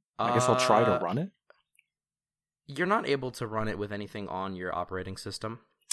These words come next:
Speaker 1: Okay.
Speaker 2: Uh, i-, all you know is that it's titled Marcus dash two. Uh, and it, you can tell that it's the biggest file on your drive, but it's not, like, huge, right?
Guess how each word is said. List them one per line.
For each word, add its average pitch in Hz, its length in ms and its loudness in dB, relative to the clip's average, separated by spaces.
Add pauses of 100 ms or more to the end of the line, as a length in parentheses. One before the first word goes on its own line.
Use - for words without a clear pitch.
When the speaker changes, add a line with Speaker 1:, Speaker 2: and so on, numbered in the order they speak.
(120)
Speaker 1:
Okay. - 400 -8 (880)
Speaker 2:
Uh, 95 580 -4 (680)
i-, - 100 -10 (140)
all 117 200 0
you 139 160 -6
know 110 440 0
is 92 220 -4
that 92 200 -6
it's 95 140 -8
titled 98 320 -6
Marcus 107 460 -4
dash 98 460 -4
two. - 420 -6 (1300)
Uh, 98 280 -4
and 113 160 -2
it, 123 180 -4
you 139 120 -6
can 147 160 -4
tell 185 220 4
that 170 140 -2
it's 139 100 -6
the 113 120 -6
biggest 113 420 -6
file 107 460 -2
on 110 420 0
your 98 180 -4
drive, 110 540 0
but 110 120 -2
it's - 240 -4
not, 127 320 0
like, 92 300 -6 (400)
huge, 80 580 -8
right? 98 260 -2